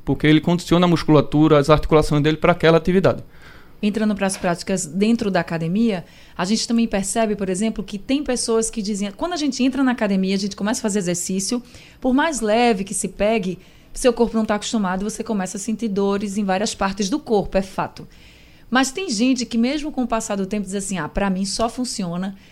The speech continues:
Speaker 2: quando eu tô sentindo dor. Se eu não sentir dor é porque não tá tendo efeito nenhum, é porque tá precisando mudar o treino." Enfim, é de fato isso? Essa lógica tá certa?
Speaker 1: Dor é um sinal de alerta.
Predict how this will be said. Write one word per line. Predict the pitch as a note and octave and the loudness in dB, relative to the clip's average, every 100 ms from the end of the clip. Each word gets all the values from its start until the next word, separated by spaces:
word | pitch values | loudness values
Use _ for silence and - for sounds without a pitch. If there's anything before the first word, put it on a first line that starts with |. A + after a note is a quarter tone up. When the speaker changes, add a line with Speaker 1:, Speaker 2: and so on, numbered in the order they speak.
| - | -10
Speaker 2:
quando | - G#3+ | 0 2
eu | G#3 | 2
tô | G3+ | 0
sentindo | - A3 A3 A#3 C4 | -2 -2 0 0 4
dor. | G3+ G3+ E3 | 4 4 2
Se | - B3 | -2 2
eu | |
não | B3+ | 2
sentir | C4 B3+ A#3 | 2 0 2
dor | A#3 A#3+ | 2 2
é | |
porque | - | 0
não | A#3 | 0
tá | A#3 A3 | 0 -2
tendo | A3+ G#3 | 0 -2
efeito | G3+ A3+ A3+ A3 | 0 -2 0 0
nenhum, | F#3 F#3+ A#3 B3 B3 | 2 2 4 4 4
é | |
porque | A#3 G#3 - | 2 -2 -4
tá | G3+ G3 | -4 -2
precisando | G3+ G3 F#3+ | -2 -4 -6
mudar | F3+ F3 D3+ | -4 -4 -6
o | |
treino." | C#3 G3 G#3 A#3+ A#3+ A3+ A3+ - - - - E4+ | -6 -4 0 2 2 2 -2 -6 -20 -20 -16 -12
Enfim, | F4+ A#3+ G#3+ - - - | -6 -4 -6 -10 -20 -4
é | A3+ | -2
de | A#3+ | -2
fato | B3+ G#3+ G#3+ G#3+ | -2 -2 -2 -2
isso? | A#3 D#4+ - A4+ - - | -2 -2 -4 -8 -14 -4
Essa | G#3+ A3 | -2 0
lógica | G#3+ A3+ A3 G#3+ | 4 4 4 2
tá | - | 0
certa? | G#3 - B3 C#4 F#4 F#4+ - - | 0 2 0 0 -6 -8 -16 -12
Speaker 1:
Dor | C#3 C#3 E3 F3 G3 F#3+ | -4 4 8 10 8 6
é | E3 | 2
um | |
sinal | D#3+ C#3+ D3 | 2 4 6
de | D#3+ | 6
alerta. | F3 B2 - | 4 4 0